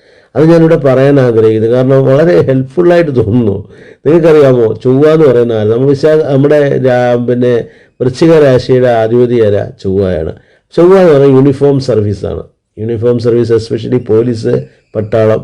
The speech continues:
ഇതൊക്കെ വന്ന് ചൊവ്വയാണ്. അവരുടെ ആ ക്യാരക്ടറും അവരുടെ അനുഭവങ്ങളും ഒക്കെ. അപ്പം ചൊവ്വ എവിടെയായിരിക്കും കൂടുതലുള്ളതെന്ന് ആലോചിച്ച് നോക്കിയേ.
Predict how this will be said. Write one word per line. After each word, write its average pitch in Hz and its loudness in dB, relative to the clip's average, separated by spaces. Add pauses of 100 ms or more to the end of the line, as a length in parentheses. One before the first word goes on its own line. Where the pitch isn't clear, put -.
(100)
ഇതൊക്കെ 113 -6
വന്ന് 120 0
ചൊവ്വയാണ്. 101 -2
അവരുടെ 92 -2
ആ 131 0 (200)
ക്യാരക്ടറും 117 -4 (360)
അവരുടെ 131 2 (120)
അനുഭവങ്ങളും 117 0
ഒക്കെ. 107 -6
അപ്പം 156 0 (360)
ചൊവ്വ 190 4 (160)
എവിടെയായിരിക്കും 131 2
കൂടുതലുള്ളതെന്ന് 104 -4
ആലോചിച്ച് 95 -6
നോക്കിയേ. 95 -6